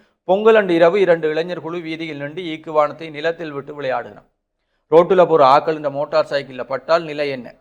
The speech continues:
இதுகளை அவைக்கு சொன்னால் சண்டைக்குத்தான் வருவனம். எங்களோட சந்தோஷம் மற்றவைகளுக்கு சிரமத்தை கொடுக்குதென்றால் அப்படிப்பட்ட சந்தோஷம் தேவையோ எங்களுக்கு? பார்ப்போம்,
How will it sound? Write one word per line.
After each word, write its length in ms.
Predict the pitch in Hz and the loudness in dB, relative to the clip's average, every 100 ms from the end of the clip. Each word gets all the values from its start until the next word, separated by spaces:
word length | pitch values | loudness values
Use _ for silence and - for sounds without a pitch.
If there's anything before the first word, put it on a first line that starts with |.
| _ | _
இதுகளை 340 | 147 165 165 | -4 2 4
அவைக்கு 280 | 147 143 135 | 4 2 -6
சொன்னால் 300 | 135 151 202 190 | -12 -10 -12 -8
சண்டைக்குத்தான் 520 | 165 165 156 151 151 | -8 -8 -6 -6 -4
வருவனம். 420 | 135 127 117 - _ _ _ _ | -4 -6 -10 -20 _ _ _ _
எங்களோட 220 | - 202 208 | -2 2 4
சந்தோஷம் 540 | 190 208 226 226 202 | 4 4 4 4 -2
மற்றவைகளுக்கு 460 | 185 196 196 190 180 | -4 -2 -2 -2 -6
சிரமத்தை 480 | 185 180 185 175 | -6 -6 -6 -10
கொடுக்குதென்றால் 540 | 170 165 165 170 165 180 | -10 -12 -8 -6 -2 -2
அப்படிப்பட்ட 460 | 165 151 143 135 | -2 -4 -12 -12
சந்தோஷம் 520 | 131 147 160 165 160 151 | -8 -10 -8 -12 -12 -10
தேவையோ 360 | 175 175 147 | -8 -6 -8
எங்களுக்கு? 340 | 131 117 110 _ | -10 -16 -20 _
பார்ப்போம், 400 | - 135 - - | -2 -2 -2 -10